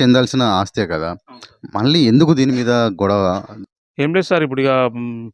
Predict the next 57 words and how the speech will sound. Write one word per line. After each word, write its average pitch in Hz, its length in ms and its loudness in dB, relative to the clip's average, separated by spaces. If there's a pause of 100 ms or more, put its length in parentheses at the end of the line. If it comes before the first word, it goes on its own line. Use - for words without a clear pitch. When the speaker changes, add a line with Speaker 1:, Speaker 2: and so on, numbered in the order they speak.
(120)
Speaker 2:
ఇక 131 60 -4
మళ్ళీ 131 320 2
అంటే 170 200 0
ఇక 180 80 0
ఆ 170 100 2
అమ్మాయి 156 600 -2
మరి 127 220 -8
ఇక 127 60 -4
ఏ 120 340 -4
ఉద్దేశం 147 300 -2
పెట్టుకుందో 143 420 0
మొన్నటి 139 300 0
వరకు 139 120 2
అయితే 151 100 4
బాగున్నది 131 360 0
సార్. 120 140 -12 (340)
ఇంటి 127 200 0
మీద 139 120 0
తర్వాత 139 200 0
ఎవరేం 131 280 2
చెప్పిండ్రో 127 380 0 (460)
లెవెన్త్ 135 260 2
రోజు 135 140 4
మాత్రం 139 340 -4
ఇట్లా 127 140 -2
హంగామా 123 240 0
చేసింది 120 280 -2
అమ్మాయి. 117 220 -4 (360)
మేము 143 120 2
కూడా 170 140 4
ఇట్లా 156 160 2
చేస్తామని 151 260 -2
మేము 139 100 -2
అనుకోలేదు. 123 300 -6 (240)
కాకపోతే 143 260 -2
మేము 202 120 -4
సెటిల్ 175 320 -2
చేస్తాను 170 320 2
సార్, 127 160 -2
అదొకటి 143 300 -2
చేస్తాను, 139 420 -2 (380)
కానీ 165 120 -2
వాళ్ళే 156 260 2
తో-, 156 160 0
తొందరపడి 151 420 0
ఆ 156 60 4
రోజు 143 200 -2
ఆ 135 220 -2
నానా 131 220 -4
హంగామా 123 260 -6
చేసింది 110 220 -12
సార్. 107 360 -16
Speaker 1:
చనిపోయిన 151 260 -2
ఇరవై 117 240 0
నాలుగు 117 280 2
గంటల 95 220 0
తర్వాత, 98 420 -2